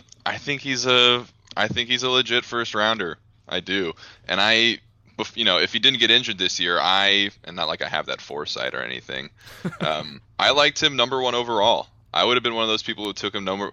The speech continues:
Speaker 1: number one overall, not really without blinking an eye. Um, he's that good. Um, he's kind of like, I mean, he's the Mike Trout of pitchers, who is perpetually underappreciated for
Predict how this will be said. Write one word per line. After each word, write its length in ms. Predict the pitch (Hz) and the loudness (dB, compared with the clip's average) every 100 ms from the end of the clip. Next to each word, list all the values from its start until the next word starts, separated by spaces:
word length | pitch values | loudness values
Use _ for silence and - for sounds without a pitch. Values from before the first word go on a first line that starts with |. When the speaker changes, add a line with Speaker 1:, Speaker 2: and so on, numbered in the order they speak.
| - | -8
Speaker 1:
number 240 | 98 98 | -6 -2
one 140 | 98 98 | 0 2
overall, 560 | 95 92 87 90 87 - - - | 2 4 6 6 4 0 -20 -2
not 200 | 87 95 | 2 4
really 200 | 101 95 | 4 2
without 260 | 92 87 85 | 4 2 0
blinking 320 | 87 87 82 | -6 -2 -2
an 60 | |
eye. 300 | 76 80 69 - - - - - - | 0 -2 -2 -6 -18 -20 -20 -16 -2
Um, 460 | 78 73 67 67 - _ _ | 2 2 0 -6 -14 _ _
he's 380 | - 104 107 - - | -4 0 0 -2 -6
that 400 | - 95 98 - | 2 4 4 0
good. 420 | - 87 78 64 - _ - | 2 4 4 0 -10 _ -4
Um, 440 | 87 87 85 87 98 | 2 4 2 -2 -6
he's 200 | 107 - | -4 -2
kind 240 | 143 139 | 2 4
of 80 | 123 | 4
like, 460 | 110 110 104 - - | 4 4 4 -2 -10
I 40 | 101 | -4
mean, 120 | 101 | -2
he's 440 | 107 113 98 - - - - | 0 0 -2 -8 -16 -20 -6
the 100 | 110 | -4
Mike 300 | 107 110 104 | 2 0 0
Trout 320 | - 107 101 | -2 0 0
of 120 | 87 | -2
pitchers, 680 | - 113 - 80 78 - - _ _ _ _ | -6 -6 -6 -12 -10 -12 -12 _ _ _ _
who 240 | - 95 87 | -12 -8 -6
is 420 | 87 82 - - _ - | -6 -6 -10 -10 _ -12
perpetually 640 | - 107 117 107 113 101 - | -10 -2 0 0 0 0 0
underappreciated 960 | 95 95 87 - 98 90 - 85 80 | 0 0 -6 -6 -6 -4 -2 -4 -6
for 380 | - 85 82 | -8 -6 -4